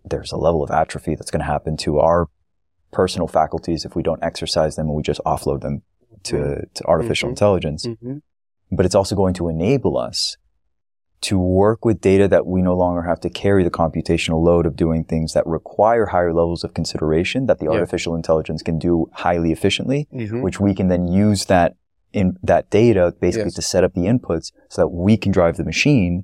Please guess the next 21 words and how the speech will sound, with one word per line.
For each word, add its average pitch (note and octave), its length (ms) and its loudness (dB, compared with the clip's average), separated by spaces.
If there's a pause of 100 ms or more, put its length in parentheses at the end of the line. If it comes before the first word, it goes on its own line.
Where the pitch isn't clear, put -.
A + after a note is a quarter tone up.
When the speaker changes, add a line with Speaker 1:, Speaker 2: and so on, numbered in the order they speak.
Speaker 2:
Hundred G2+ 140 -12
percent. G#2 280 -10
Speaker 1:
and F#2+ 160 2
have F2 360 0
now, F2 540 2 (100)
uh, E2 80 -6
this - 200 -6
abundance F#2+ 460 0
of D2+ 100 -2
resource F2+ 360 0
of E2+ 220 -2
knowledge, E2+ 920 0 (240)
intelligence F#2 800 0 (220)
Speaker 2:
Yes. G#2 140 -4
Speaker 1:
that F#2 180 2
supports B2 520 -2
us F2 140 0
in E2+ 80 -2
our D#2+ 100 0
greater E2 220 2
developments. - 640 0